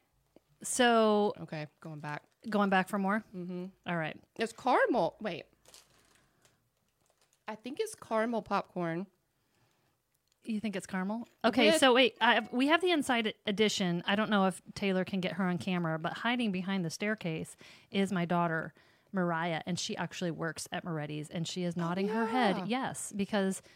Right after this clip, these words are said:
Speaker 1: she helps make these flavors. So, Mariah, this has caramel on it. Is a caramel coating?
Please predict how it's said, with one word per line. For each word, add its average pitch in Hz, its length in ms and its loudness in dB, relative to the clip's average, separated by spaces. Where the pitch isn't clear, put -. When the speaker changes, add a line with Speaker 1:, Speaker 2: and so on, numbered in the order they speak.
Speaker 1:
she 226 200 0
helps 202 240 -2
make 220 260 -2
these 175 200 -4
flavors. 160 440 -8
So, 220 100 -2
Mariah, 202 240 2
this 208 140 -4
has 190 240 -2
caramel 233 320 0
on 247 160 2
it. 208 80 -4
Is 214 80 -2
a 196 60 -2
caramel 214 300 -2
coating? 233 400 -2